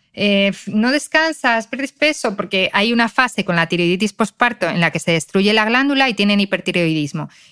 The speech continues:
Y luego una fase en la que se recupera y hay veces que pasan a hipotiroidismo. Entonces, al principio, pues las preguntas son, "¿Estás muy nerviosa? ¿Duermes poco?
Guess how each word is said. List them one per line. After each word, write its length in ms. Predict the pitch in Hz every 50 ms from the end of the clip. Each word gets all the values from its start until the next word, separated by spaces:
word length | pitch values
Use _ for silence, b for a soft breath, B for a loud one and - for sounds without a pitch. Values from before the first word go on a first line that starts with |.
| B B
Y 100 | 196 190
luego 240 | 196 202 196 190 190
una 240 | 190 202 208 214
fase 460 | 202 - 247 240 254 - - 302 349 453 b b b b b b
en 160 | 196 185 175
la 140 | 170 165 160
que 80 | 165 160
se 180 | - 190 175
recupera 640 | 165 180 185 180 - 220 - 302 320 339 370 370 349
y 100 | 233 185
hay 80 | 170 175
veces 220 | 185 185 - 214
que 120 | - - -
pasan 320 | - 190 - 214 196 196
a 60 | 185
hipotiroidismo. 680 | 185 175 - 185 - 180 170 165 156 156 - 156 156 160
Entonces, 340 | 151 180 165 147 175 - 170
al 120 | 165 165
principio, 680 | - 180 175 165 - - 233 233 - 247 240 254 294 b b b b b _
pues 200 | - 185 180 170
las 180 | 196 185 175 -
preguntas 460 | - 185 185 185 214 214 214 202 196
son, 200 | - 202 185 180 -
"¿Estás 260 | 196 - - 247 247
muy 140 | 294 302 294
nerviosa? 720 | 294 285 277 269 302 311 320 311 - - 269 208 196 196 B B B _
¿Duermes 380 | 214 247 247 269 269 277 - -
poco? 580 | _ - 302 320 330 320 - 247 208 185 180